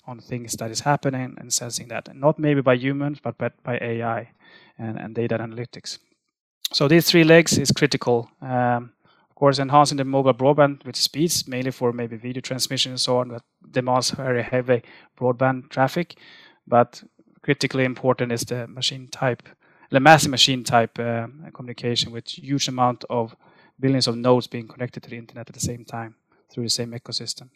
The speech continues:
And then the third part of this ultra-reliable machine type communication, reducing the latency. So you could remotely steer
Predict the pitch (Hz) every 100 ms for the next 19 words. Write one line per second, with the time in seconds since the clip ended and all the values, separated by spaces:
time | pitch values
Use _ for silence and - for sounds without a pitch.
0 | _ _ _ - 127 127 120 113 131 117
1 | - 117 113 110 110 - 123 - 120 113
2 | 117 110 113 113 - 113 - 113 - 117
3 | 113 117 113 117 113 117 117 135 127 127
4 | 117 120 123 117 - 110 - - 123 113
5 | 117 - 123 127 123 127 - 120 117 123
6 | 120 117